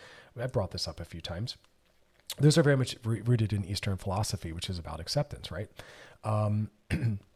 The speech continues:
and those are very, very, very important things. And then we have things like the serenity prayer from the twelve steps.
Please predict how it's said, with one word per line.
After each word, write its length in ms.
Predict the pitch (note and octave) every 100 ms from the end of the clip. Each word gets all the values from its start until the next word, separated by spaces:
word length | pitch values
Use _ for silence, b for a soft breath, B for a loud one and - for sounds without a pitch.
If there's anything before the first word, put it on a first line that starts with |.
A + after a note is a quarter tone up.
| _ _ _ _ _ _ _ _ _ -
and 100 | C#3
those 140 | D3
are 80 | B2+
very, 380 | G#2+ F2+ A#2 G#2
very, 240 | G2 F#2
very 200 | F#2 F2+
important 360 | D#2+ - - -
things. 260 | C3 E2+ -
And 80 |
then 100 | G2+
we 80 | B2+
have 180 | G2+ A2
things 260 | F#2+ F#2+ -
like 200 | F2+ -
the 120 | F2+
serenity 520 | - A2+ D3 G3 D#2
prayer 320 | - - -
from 720 | - - F#2 F#2 F2+ F#2 F2+ F#2
the 100 | F#2+
twelve 240 | - F#3+
steps. 380 | - - - -